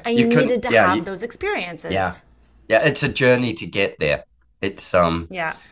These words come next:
Speaker 2: yeah. I, I, I think that sort of thing is also like, you know, you've got a podcast. So when you started your podcast, like, what, what motivated you to do it? Like, what, what was the thing that you went, "Okay, I'm gonna set up a podcast"? Because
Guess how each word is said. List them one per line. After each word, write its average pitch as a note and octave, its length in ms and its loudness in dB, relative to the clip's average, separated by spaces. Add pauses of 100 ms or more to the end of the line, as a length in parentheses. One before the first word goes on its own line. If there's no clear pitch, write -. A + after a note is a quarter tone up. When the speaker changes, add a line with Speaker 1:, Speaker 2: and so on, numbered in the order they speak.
(220)
Speaker 2:
yeah. E2+ 260 2 (300)
I, C3+ 120 6 (160)
I, - 180 -4
I B2+ 80 2
think C#3 300 -4
that A#2+ 180 2
sort G#2+ 220 -2
of G#2 120 -6
thing G#2 220 0
is F#2 240 -6
also A#2 340 -2
like, F#2 280 2 (440)
you G#2+ 80 -4
know, G2+ 60 0
you've F#2+ 260 -4
got A2+ 140 2
a - 40 -2
podcast. D#3+ 760 0
So G#2+ 260 0
when A2+ 260 -2
you A2 120 0
started G#2 500 0
your A2 80 -4
podcast, G#2+ 720 -2
like, F2 260 0
what, F#2 140 -6 (320)
what F#2+ 240 2
motivated F#2+ 760 2
you E2 120 -6
to E2 160 -8
do D2 240 -6
it? G#1+ 160 -8
Like, D2 240 -4
what, F#2 240 -4
what A#2 180 0
was A#2 160 -6
the G2 120 -6
thing G2 360 -6
that - 160 -8
you F2 80 -6
went, F2 220 -4 (360)
"Okay, F#2+ 380 0
I'm G#2 180 -4
gonna A2 140 -4
set G#2+ 240 -2
up G2+ 160 -2
a F#2+ 60 -2
podcast"? F#2+ 720 0
Because A#2+ 340 -4